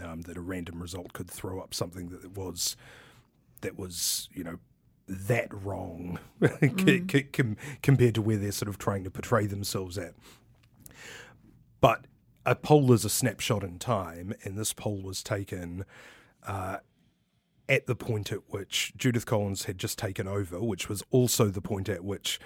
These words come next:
Speaker 1: the National Party leader had essentially disappeared. We still haven't heard anything from Todd Muller. Uh, he had only been in the job for two months.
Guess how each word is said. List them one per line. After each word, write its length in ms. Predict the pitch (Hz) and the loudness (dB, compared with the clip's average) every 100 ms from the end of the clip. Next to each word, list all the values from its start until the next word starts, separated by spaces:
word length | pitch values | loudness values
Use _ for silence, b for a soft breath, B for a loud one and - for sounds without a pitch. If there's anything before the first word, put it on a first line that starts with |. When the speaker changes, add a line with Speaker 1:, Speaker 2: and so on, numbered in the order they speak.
| B B | B B
Speaker 1:
the 160 | - 101 | -2 0
National 360 | 95 101 - 95 | 2 0 -2 0
Party 280 | 113 95 90 | 0 -2 -4
leader 300 | 98 95 95 | -6 -6 -6
had 180 | 92 95 | -6 -6
essentially 480 | - 170 - 101 | 2 2 2 -4
disappeared. 680 | 90 107 - - 107 87 87 | -4 -4 -4 -4 -4 -4 -6
We 140 | 98 101 | -6 -4
still 240 | - 107 | -4 -4
haven't 220 | 95 87 | -4 -6
heard 180 | 90 90 | -10 -8
anything 360 | 82 85 - 87 | -8 -6 -6 -8
from 180 | - 87 | -12 -10
Todd 240 | 101 87 | -8 -8
Muller. 340 | 87 82 82 - B B B B B - | -8 -8 -10 -14 B B B B B -8
Uh, 140 | 92 | -6
he 160 | 92 127 | -2 4
had 100 | 127 | 6
only 200 | 113 95 | 6 2
been 160 | 90 98 | -4 -4
in 100 | 92 | -4
the 80 | 95 | -2
job 260 | 101 95 90 | -2 -4 -6
for 100 | - | -10
two 220 | - 92 | -8 -6
months. 500 | 85 85 - - | -8 -12 -8 -6